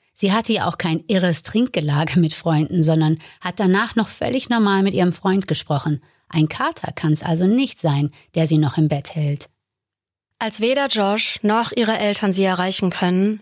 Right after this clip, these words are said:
Speaker 2: melden sie Sarah am kommenden Tag bei der Londoner Polizei, der Metropolitan Police, als vermisst. Sie alle leben ja in einer Millionenstadt, in der Frauen leider täglich etwas passiert.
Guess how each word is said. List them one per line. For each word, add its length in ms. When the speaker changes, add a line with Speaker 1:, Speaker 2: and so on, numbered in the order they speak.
Speaker 2:
melden 380
sie 140
Sarah 500
am 140
kommenden 440
Tag 460
bei 120
der 100
Londoner 440
Polizei, 760
der 220
Metropolitan 760
Police, 600
als 160
vermisst. 540
Sie 160
alle 200
leben 280
ja 140
in 100
einer 180
Millionenstadt, 920
in 140
der 140
Frauen 440
leider 260
täglich 440
etwas 280
passiert. 580